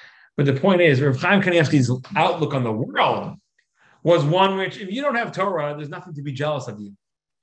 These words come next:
Having people around that, it's the kind of thing where those kind of values can't be shaken into you. You have to be around it.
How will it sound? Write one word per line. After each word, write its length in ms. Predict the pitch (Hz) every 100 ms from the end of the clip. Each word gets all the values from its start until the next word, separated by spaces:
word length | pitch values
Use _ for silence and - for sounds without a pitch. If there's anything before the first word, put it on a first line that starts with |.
| _ _ _ _ _ _ _ _ _
Having 380 | _ 185 214 247
people 280 | 196 196 165
around 440 | 123 117 135 151
that, 240 | 120 107 - _ _ _ _ _ _ _
it's 140 | - 135
the 140 | 196
kind 200 | 156 262
of 60 | 202
thing 180 | 208 156
where 280 | 147 147 _ _
those 180 | - 254
kind 160 | - 226
of 80 | 131
values 420 | 131 143 175 165
can't 300 | - 208 202
be 80 | 147
shaken 460 | - 165 160 143
into 280 | 143 139 127
you. 260 | 101 95 92
You 80 | 117
have 220 | 143 -
to 80 | 143
be 180 | 131
around 380 | 117 113 117 110
it. 100 | 101